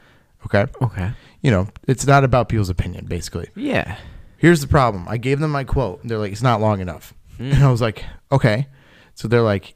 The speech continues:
Speaker 1: "Here," they're like, "Keep, can you add more?" And I was like, "Um,
Speaker 2: Add
Speaker 1: I'll
Speaker 2: more.
Speaker 1: try."
Speaker 2: Mm-hmm.
Speaker 1: And so at, at one point, they were like, "What about this?" And they, like, made my quote for me at the
Speaker 2: Mm.
Speaker 1: end.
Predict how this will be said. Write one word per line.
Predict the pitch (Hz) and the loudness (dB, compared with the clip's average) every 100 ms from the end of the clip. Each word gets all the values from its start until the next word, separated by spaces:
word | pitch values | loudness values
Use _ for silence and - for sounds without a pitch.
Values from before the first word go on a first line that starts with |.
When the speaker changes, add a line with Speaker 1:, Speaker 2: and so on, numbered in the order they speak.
| _ | _
Speaker 1:
"Here," | - 135 139 139 127 - | -2 2 2 2 -2 -4
they're | 123 120 | 0 2
like, | 113 110 | 2 0
"Keep, | 151 156 - _ - | 0 -2 -4 _ -2
can | 135 | 2
you | 123 | 2
add | 117 123 | 2 0
more?" | 107 113 139 160 | 0 0 0 0
And | 113 | 0
I | |
was | 101 | -2
like, | 92 - - | -4 -8 -6
"Um, | 104 104 104 | -2 -2 0
Speaker 2:
Add | 110 123 135 | 0 0 0
Speaker 1:
I'll | 101 98 | 0 2
Speaker 2:
more. | 110 101 | 2 2
Speaker 1:
try." | 107 104 139 160 185 127 | 2 2 2 2 2 0
Speaker 2:
Mm-hmm. | 95 90 95 | -6 -6 -4
Speaker 1:
And | 117 | -2
so | 117 - 113 107 107 _ - - - - - - | -2 2 2 2 -2 _ -20 -20 -20 -20 -4 0
at, | 127 - _ - | 0 -2 _ 0
at | 117 | 4
one | 139 156 | 4 6
point, | 139 120 104 | 6 4 4
they | 117 | 4
were | |
like, | 110 107 - _ | 2 -2 -8 _
"What | 123 190 247 | 0 4 6
about | 214 156 131 | 4 2 2
this?" | 151 104 - - | 2 2 -4 0
And | 139 147 | 4 6
they, | 156 | 6
like, | 135 135 151 | 6 4 4
made | 143 143 139 | 6 8 6
my | 127 | 4
quote | 117 135 120 | 6 6 4
for | 107 120 113 | 2 0 2
me | 104 92 95 | 2 -2 -2
at | 123 131 | 0 2
the | 117 | 2
Speaker 2:
Mm. | |
Speaker 1:
end. | 117 98 92 | 0 -2 -6